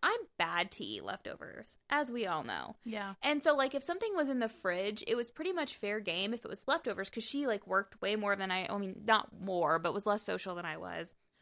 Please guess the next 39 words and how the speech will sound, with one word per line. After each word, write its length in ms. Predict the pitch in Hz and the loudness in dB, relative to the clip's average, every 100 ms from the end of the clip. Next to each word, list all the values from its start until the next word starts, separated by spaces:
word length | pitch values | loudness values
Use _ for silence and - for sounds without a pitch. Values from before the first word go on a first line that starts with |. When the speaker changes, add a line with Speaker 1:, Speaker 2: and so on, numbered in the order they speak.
| _ | _
Speaker 1:
But 220 | - 269 254 | 6 6 6
if 80 | 233 | 2
it 40 | |
was 120 | 220 | 0
Chinese 440 | - 247 240 381 - | 0 -2 0 -2 -2
food, 440 | 196 185 175 196 - | -4 -2 -2 -4 0
I 80 | 208 | 2
was 120 | 214 | 2
like, 200 | 196 - _ | 0 -4 _
"You 180 | 233 240 | -2 0
do 140 | 214 | 2
not 240 | 226 196 185 | 6 6 6
eat 140 | 175 | 2
my 100 | 175 | -2
leftover 320 | 165 - 151 190 | -2 -2 -4 -6
Chinese 380 | 208 - 214 | -6 -4 -4
food, 180 | - 156 | -4 -6
because 160 | 190 - | -6 -2
I 120 | 196 | 0
will 100 | 254 | 0
come 200 | 254 254 | 0 -2
home 200 | 247 254 | 0 0
drunk 320 | 202 170 156 - | 0 -2 -2 -4
and 100 | 220 | -2
I 80 | 185 | 0
am 160 | 202 | 0
gonna 300 | 208 202 - | -2 -4 -4
wanna 240 | 151 139 165 | -4 -4 -4
eat 200 | - 214 | -4 0
it." 180 | 123 - | 0 0
Speaker 2:
You'll 200 | 226 269 | -2 -2
fight 360 | - 208 208 - | -2 -2 -2 -4
somebody. 200 | 190 220 | -2 6
Speaker 1:
And 80 | 247 | 8
I 60 | |
will 140 | 277 269 | 8 6
fight 280 | 330 466 - | 6 2 2
somebody. 380 | 240 185 156 - | 0 0 0 -2
Speaker 2:
Yeah. 220 | 185 | -4